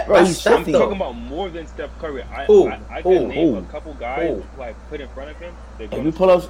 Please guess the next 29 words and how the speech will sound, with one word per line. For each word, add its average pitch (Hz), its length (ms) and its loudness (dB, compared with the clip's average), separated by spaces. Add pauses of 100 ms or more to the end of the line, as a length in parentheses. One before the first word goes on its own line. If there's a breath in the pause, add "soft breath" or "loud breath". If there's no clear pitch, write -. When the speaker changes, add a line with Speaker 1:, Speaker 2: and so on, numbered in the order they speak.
(120)
Speaker 2:
Who? - 100 6
Speaker 1:
no, 156 320 6
I 139 160 4
wanna 165 220 4
see 123 180 -6
highlights. 123 460 -2
I 117 60 -4
don't 143 100 0
wanna 147 180 -2
see, 139 460 -2 (140)
I - 40 -8
don't 139 80 0
wanna 139 140 0
hear 135 100 -2
your 120 160 -2
assumption. 127 360 -6
I 117 40 -6
wanna 120 140 -6
see 110 100 -8
Speaker 2:
Opinion. 131 280 -2
Speaker 1:
highlights. - 340 -12 (240)
Speaker 2:
Where's 143 220 -2
the 139 80 0
highlight? 120 300 0
'Cause 123 200 -4 (200)
every 165 200 -2
time 175 320 2
it's 175 180 -4
either 160 340 2